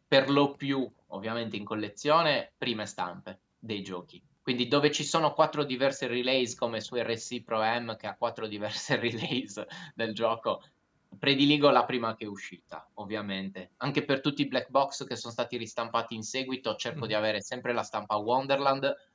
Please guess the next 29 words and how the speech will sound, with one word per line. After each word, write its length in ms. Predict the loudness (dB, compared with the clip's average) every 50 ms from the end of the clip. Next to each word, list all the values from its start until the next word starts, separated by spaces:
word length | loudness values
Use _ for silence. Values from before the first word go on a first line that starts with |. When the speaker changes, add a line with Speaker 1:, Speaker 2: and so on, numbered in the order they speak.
| _ _
Speaker 1:
o 180 | 6 8 8 8
dove 220 | 8 6 4 4 2
non 160 | 0 0 -2
esiste, 460 | -2 -2 -2 -2 -4 -4 -2 -4 -4
perché 240 | -6 -6 -8 -8 -10
ci 140 | -10 -8 -6
sono 200 | -6 -4 -4 -4
black 200 | -4 -4 -2 2
box 260 | 2 2 0 0 -8
che 80 | -6
non 140 | -6 -6 -6
sono 180 | -6 -6 -6 -6
usciti 340 | -6 -6 -6 -8 -8 -8 -10
sotto 280 | -8 -8 -8 -8 -6
Wonderland, 560 | -4 -2 -2 -2 -2 -4 -4 -4 -4 -4 -4
ma 140 | -4 -4 -6
sotto 320 | -6 -4 -6 -6 -6 -6 -6
Mattel 380 | -6 -8 -8 -8 -8 -8 -8
S 220 | -8 -8 -10 -12 -10
P 140 | -6 0
A, 200 | 4 4 4 4 0 _ _ _ _ -8
ovviamente 480 | -4 -2 0 0 0 0 0 0 0 0
preferisco 500 | -2 -6 -8 -8 -8 -10 -8 -6 -6 -6
avere 300 | -4 -4 -6 -6 -8 -10
quelli, 340 | -10 -10 -10 -10 -10 -14 -18 _ _ _ _ _ _ _
quelli 300 | -2 0 2 2 2 2
prima 260 | 0 -2 -2 -2 -2 -4
stampa. 500 | -4 -2 -2 -2 -2 -4 -6 -10 -10 -12
Se 400 | -6 0 4 4 4 4 2 -6